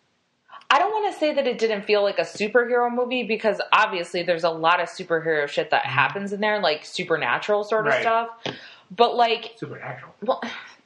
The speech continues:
Speaker 1: what do you call somebody who has, like, extra normal abilities? It's supernatural.
Speaker 2: No, it's, it's a
Speaker 1: Super
Speaker 2: gene-,
Speaker 1: hu-
Speaker 2: it's a genetic.
Speaker 1: It's a mutation.
Speaker 2: Yeah, it's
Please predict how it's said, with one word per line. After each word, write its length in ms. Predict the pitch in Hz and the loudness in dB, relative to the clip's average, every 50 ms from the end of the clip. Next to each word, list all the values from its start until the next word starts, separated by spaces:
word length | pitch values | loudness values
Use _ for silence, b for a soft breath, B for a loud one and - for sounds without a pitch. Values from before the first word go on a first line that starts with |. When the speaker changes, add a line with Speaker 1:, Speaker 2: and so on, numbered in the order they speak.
| _ _ _ _ _ _ _ - - | _ _ _ _ _ _ _ -14 -12
Speaker 1:
what 200 | 233 202 247 311 | -6 0 0 2
do 80 | 320 | 2
you 100 | 294 302 302 | 0 -2 0
call 300 | - - 302 302 311 311 | 4 4 4 4 4 2
somebody 220 | 311 269 247 233 226 | -2 -2 -2 0 4
who 60 | 220 | 4
has, 180 | 208 196 190 - | 4 4 2 2
like, 220 | 208 190 - - - | 0 0 0 0 0
extra 340 | 185 185 185 - - - 202 | 0 0 0 -2 -2 -2 0
normal 380 | 185 175 175 180 180 175 175 170 | 2 2 2 2 2 2 0 0
abilities? 500 | 160 156 175 180 175 165 151 135 139 143 170 | 0 2 2 2 2 2 0 -4 -4 -4 -8
It's 200 | 180 - - - | -12 -10 -4 0
supernatural. 880 | 269 269 269 262 247 247 247 254 262 262 - - - - - - - | 0 0 2 0 0 2 2 0 0 -2 -2 -2 -2 0 0 -2 -2
Speaker 2:
No, 280 | 233 220 180 185 190 185 | -2 -4 -6 -6 -6 -8
it's, 340 | 165 - - - - - - _ _ _ - | -10 -10 -12 -20 -20 -20 -20 _ _ _ -20
it's 120 | 156 - - | -16 -10 -6
a 40 | 160 | -2
Speaker 1:
Super 260 | - 277 269 - 240 | 0 0 2 2 2
Speaker 2:
gene-, 100 | 226 214 | 0 0
Speaker 1:
hu- 220 | 240 233 214 - - - - | 0 -2 -6 -10 -12 -12 -10
Speaker 2:
it's 120 | 160 - | -8 -6
a 40 | 175 | -6
genetic. 460 | 156 131 165 160 190 214 - - - | -4 -4 -4 -2 -2 -2 -4 -4 -4
Speaker 1:
It's 120 | 226 220 - | 0 2 2
a 80 | 240 | 2
mutation. 680 | 226 220 226 233 - - - 220 220 226 220 - - - - | 2 2 -2 -2 -4 -2 -2 -2 -2 -2 -2 -2 -2 -2 -2
Speaker 2:
Yeah, 240 | 240 320 220 131 123 | -2 -2 -2 -2 -2
it's 120 | - - | -4 -6